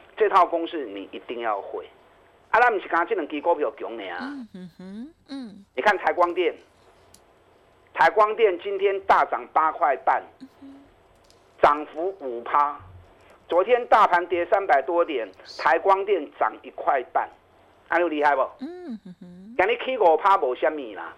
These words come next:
Speaker 1: 因为大盘今天稳下来了嘛，对不对？昨天大盘跌三百多点，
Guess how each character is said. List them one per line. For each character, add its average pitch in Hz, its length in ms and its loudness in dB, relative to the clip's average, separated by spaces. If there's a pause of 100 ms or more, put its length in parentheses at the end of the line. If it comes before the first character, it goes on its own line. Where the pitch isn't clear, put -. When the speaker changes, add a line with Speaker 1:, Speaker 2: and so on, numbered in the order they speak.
(280)
Speaker 1:
因 208 60 -2
为 202 80 -2
大 196 180 4
盘 156 120 -2
今 151 80 -6
天 175 200 0
稳 123 180 -4
下 120 160 -6
来 98 140 -6
了 95 80 -12
嘛， 92 160 -14
对 - 40 -6
不 151 40 -2
对？ 160 240 0 (480)
昨 202 140 2
天 262 220 2
大 240 180 6
盘 190 180 2
跌 190 140 2
三 220 180 2
百 165 140 2
多 208 200 2
点， 143 280 0